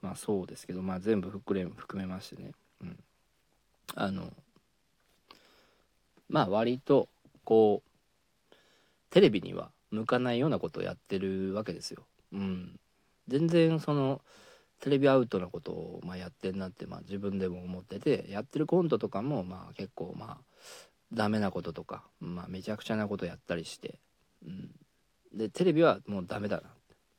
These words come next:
放送禁止だなってね、なるようなこと多いんですけど、うん。そうじゃなくてね、でもそこなんですよ。そこが重要で、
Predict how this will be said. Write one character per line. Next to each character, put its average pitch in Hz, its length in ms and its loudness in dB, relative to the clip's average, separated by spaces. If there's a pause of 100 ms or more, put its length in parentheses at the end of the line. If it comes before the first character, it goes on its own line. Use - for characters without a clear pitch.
(120)
放 117 160 0
送 113 160 0
禁 113 160 -4
止 110 160 -4
だ 104 80 0
な 104 80 -2
っ 98 40 -8
て - 120 -20
ね、 - 140 -20 (720)
な 110 260 2
る 107 80 4
よ 95 100 4
う - 20 -2
な 87 120 -6
こ 92 100 -4
と 113 300 4
多 90 80 4
い 76 100 -8 (380)
ん 90 180 -10
で 90 100 -14
す - 120 -16
け 87 100 -8
ど、 85 220 -10 (360)
う - 40 -12
ん。 - 400 -16 (960)
そ 269 300 8
う 196 40 8
じ 127 60 6
ゃ 104 40 4
な 92 100 0
く - 100 -8
て 90 100 -8
ね、 87 240 -10 (460)
で 107 120 4
も 95 160 -2
そ - 180 0
こ - 140 6
な 254 140 8
ん 220 80 8
で 117 100 4
す - 160 -8
よ。 - 160 -8 (440)
そ - 240 -2
こ 202 160 4
が 180 300 6
重 104 200 2
要 98 160 2
で、 95 220 -8